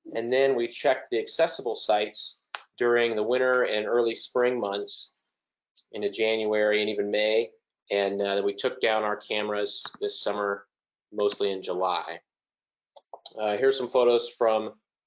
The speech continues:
uh, s-, fall deployments. We got a, a ton of help from O D F W, who packed us in on horseback with their stock program for, for a handful of our sites, which was a huge help 'cause you think about all the gear, uh, it needs to go in here, bait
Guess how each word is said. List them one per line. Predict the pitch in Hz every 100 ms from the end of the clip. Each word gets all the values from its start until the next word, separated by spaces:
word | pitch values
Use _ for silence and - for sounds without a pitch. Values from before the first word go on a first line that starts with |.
| _ _ _ _ -
uh, | 95 90 82 - -
s-, | - - -
fall | 123 113 110 - -
deployments. | 135 139 147 - - - - _ 120
We | 117
got | 139
a, | 123 - - 110
a | -
ton | 175 175
of | 151
help | 139 135 - -
from | 127 120
O | 123
D | 139 127
F | -
W, | 127 135 117 107
who | 113
packed | - 127 -
us | 123 -
in | 123
on | 113
horseback | 104 147 175 - 107 110 - _ - _ _
with | -
their | 113
stock | - 131 147 -
program | 110 107 101 101 -
for, | 107 107 104 - - _
for | 110
a | 107
handful | 143 151 147 117
of | 107
our | 101
sites, | - 104 98
which | 123
was | 123 113
a |
huge | - 180 175
help | 170 143 -
'cause | 127
you | 123
think | 160
about | 143 135
all | 151
the | 151
gear, | 147 139 143 147 147 _ - - _
uh, | 120 117 110 104
it | 127
needs | 139 135
to | 123
go | 123 127
in | 127
here, | 131 123
bait | 127 127 131 -